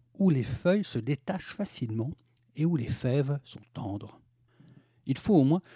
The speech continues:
une bonne demi-heure. Alors, je découvre le poêlon. Je fais bouillir à grand feu jusqu'au moment où l'eau est complètement évaporée. Je vois l'huile qui commence à frire. Je retire le poêlon du feu. Je laisse refroidir quelques heures et j'attends,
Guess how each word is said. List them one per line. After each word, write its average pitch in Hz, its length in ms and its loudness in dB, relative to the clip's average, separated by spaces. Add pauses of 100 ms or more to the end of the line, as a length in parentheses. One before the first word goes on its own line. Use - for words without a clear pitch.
(140)
une 113 160 -8
bonne 147 220 4
demi-heure. 117 640 -2 (240)
Alors, 113 420 -4 (360)
je - 120 -6
découvre 117 540 -6
le 123 80 -2
poêlon. 107 440 -6 (200)
Je - 160 -6
fais 113 180 -6
bouillir 143 460 -6
à 107 60 -10
grand 131 240 -4
feu - 260 -6 (240)
jusqu'au - 340 -2
moment 196 260 2
où 151 140 2
l'eau 196 220 2
est 131 60 -4
complètement 170 500 -6
évaporée. 135 580 0 (720)
Je 113 140 -2
vois 120 280 0
l'huile 240 300 2
qui - 120 -12
commence 160 340 0
à 147 40 -2
frire. - 560 -6 (120)
Je - 120 -4
retire 139 380 -2
le 120 80 -2
poêlon 131 300 0
du 135 100 -2
feu. 117 280 -4 (360)
Je - 160 -6
laisse 135 220 -4
refroidir 120 560 -12
quelques 127 420 -6
heures 220 320 -8
et 160 100 -4
j'attends, 131 460 -8